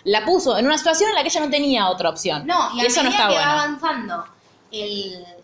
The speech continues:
Speaker 2: la película y que las adicciones de él lo van tirando más abajo y ella está como cada vez haciéndose más y más famosa, él la empieza a cagar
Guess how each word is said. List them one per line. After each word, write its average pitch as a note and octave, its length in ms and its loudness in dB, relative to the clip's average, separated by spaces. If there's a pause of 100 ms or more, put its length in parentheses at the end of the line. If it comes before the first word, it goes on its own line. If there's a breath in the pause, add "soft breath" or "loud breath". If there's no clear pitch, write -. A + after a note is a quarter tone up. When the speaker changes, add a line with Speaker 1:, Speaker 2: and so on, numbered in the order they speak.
(260)
Speaker 2:
la A#2 160 -16
película G#3+ 800 -6
y A3+ 200 -12
que B3 360 -4 (280)
las G#3+ 220 -8
adicciones C#4 480 -6
de C#4+ 60 -2
él C#4 80 -4
lo A#3+ 80 -4
van G#3+ 160 -4
tirando B3 260 -6
más B3+ 200 -10
abajo C4+ 520 -2 (200 loud breath)
y B3+ 160 0
ella G3+ 240 -2
está A3+ 220 -6
como A#3+ 220 -6
cada B3+ 260 0
vez C4+ 180 -4
haciéndose B3 340 -10
más C4+ 180 -6
y C#4+ 40 -8
más C#4 100 -4
famosa, D#4+ 400 -4
él - 160 -6
la - 60 -2
empieza C#4+ 280 -6
a - 80 -4
cagar A3+ 460 -2